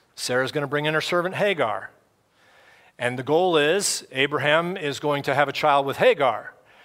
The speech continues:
A-, and that's gonna be Sarah's child, and somehow that would go well. Let me take just a quick break here and tell you something.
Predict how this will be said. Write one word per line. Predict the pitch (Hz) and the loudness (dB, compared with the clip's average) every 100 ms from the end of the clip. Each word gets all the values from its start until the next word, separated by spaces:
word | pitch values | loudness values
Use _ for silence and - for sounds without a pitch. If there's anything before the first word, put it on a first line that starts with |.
| _ _ _ _ _ _ - | _ _ _ _ _ _ -16
A-, | 185 - - | -14 -10 -2
and | 147 139 | -2 2
that's | 156 175 - - | 4 4 0 -2
gonna | 185 165 - - _ _ _ _ _ 160 | 0 0 -4 -20 _ _ _ _ _ -12
be | 127 175 170 160 - - - - | -4 0 0 -2 -6 -20 -20 -10
Sarah's | - 185 160 147 127 | 0 4 4 4 0
child, | - 165 135 120 120 | 2 6 6 4 0
and | 117 | -2
somehow | 170 156 170 | 0 2 2
that | 143 160 185 | 4 4 2
would | 151 123 | -2 0
go | 156 147 | 0 2
well. | 139 143 120 104 - _ _ _ _ _ _ _ _ _ _ _ | 4 4 4 0 -14 _ _ _ _ _ _ _ _ _ _ _
Let | _ _ _ _ _ | _ _ _ _ _
me | 151 | -4
take | 156 185 185 | 0 0 0
just | 156 160 | -6 -4
a | |
quick | 160 202 202 | 0 0 0
break | 180 175 160 | 2 2 2
here | 160 | 0
and | 135 | 0
tell | 147 156 | 2 0
you | |
something. | 139 156 117 107 | 2 -2 -4 -8